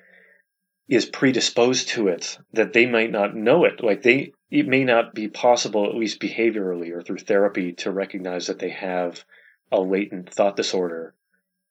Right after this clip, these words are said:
And then, you know, they experiment with acid when they're eighteen, and it, it cross, it, like, it, it makes them cross that threshold. So I,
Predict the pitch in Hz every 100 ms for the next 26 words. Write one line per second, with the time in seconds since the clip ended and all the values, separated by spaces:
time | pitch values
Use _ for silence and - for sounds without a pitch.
0 | _ 107 101 101 101 98 98 - 110 101
1 | 98 - 107 104 101 107 95 95 101 -
2 | 92 90 - _ - 104 95 90 92 90
3 | 120 101 92 90 _ _ _ _ _ 117
4 | 101 95 92 90 92 - 95 95 _ _
5 | _ _ _ _ _ _ _ _ _ _
6 | _ - - - - 113 101 - - -
7 | 101 127 - _ _ 135 120 117 - 101
8 | - 104 101 101 92 98 95 95 85 92
9 | _ _ _ _ - - - _ _ -
10 | 120 123 123